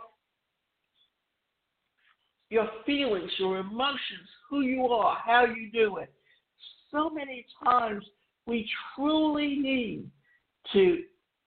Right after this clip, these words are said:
to get ourselves into that feeling, that emotion of where we want to be. So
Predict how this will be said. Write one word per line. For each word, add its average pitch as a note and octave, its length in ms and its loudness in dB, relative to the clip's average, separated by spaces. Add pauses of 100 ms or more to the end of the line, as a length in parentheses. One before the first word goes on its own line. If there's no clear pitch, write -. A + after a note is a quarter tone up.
(320)
to G#3 180 -2 (340)
get C4 320 4
ourselves G3+ 840 0 (180)
into B3+ 600 0 (400)
that G3 260 4 (140)
feeling, C4 480 0 (220)
that G3+ 160 4
emotion G#3 840 2 (440)
of E3+ 320 0
where A#3+ 540 2 (300)
we G3 340 -2
want G#3+ 360 2 (480)
to G#3 120 0 (160)
be. F#3+ 400 -6 (1300)
So G3 300 4